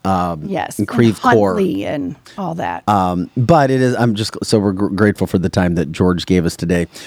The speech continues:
Speaker 1: Um, he, it just scares me because the, the pe-, we had Kasia on from Poland and Donald from China and
Speaker 2: Mm-hmm.
Speaker 1: George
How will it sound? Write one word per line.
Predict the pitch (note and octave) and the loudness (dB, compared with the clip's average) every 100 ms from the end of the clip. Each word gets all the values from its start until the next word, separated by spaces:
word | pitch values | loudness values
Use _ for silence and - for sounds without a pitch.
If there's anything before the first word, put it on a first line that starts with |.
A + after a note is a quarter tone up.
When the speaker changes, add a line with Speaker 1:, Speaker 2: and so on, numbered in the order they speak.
| - - | -12 0
Speaker 1:
Um, | A#2 A2+ G#2+ - | 4 4 0 -4
he, | A2 C#3 - | 0 0 0
it | G#2+ B2+ | 0 2
just | E3 - | 2 2
scares | - A2+ G#2 | 2 2 2
me | G2+ | 0
because | F#2+ F2+ G#2+ F#2+ F2+ - - | -2 0 0 0 -2 -8 -8
the, | F#2 | -8
the | - F#2+ | -6 -6
pe-, | F2+ - | -4 -6
we | F#2+ | -2
had | F#2 D#2+ | -4 -4
Kasia | - A2+ G2 F#2+ | -4 -2 -2 -4
on | E2+ E2 D#2+ | -4 -6 -8
from | - E2+ | -10 -10
Poland | - F#2+ F2 E2+ E2 | -2 -2 -2 -4 -6
and | F2 | -2
Donald | F2 G#2 G#2 F#2+ | 2 4 4 2
from | - E2+ E2 | 0 -2 -2
China | - F2 F2 E2+ | -2 -2 -2 -4
and | E2 | -6
Speaker 2:
Mm-hmm. | F2+ | 0
Speaker 1:
George | G#2+ G#2 G#2 F#2+ | 2 4 2 -2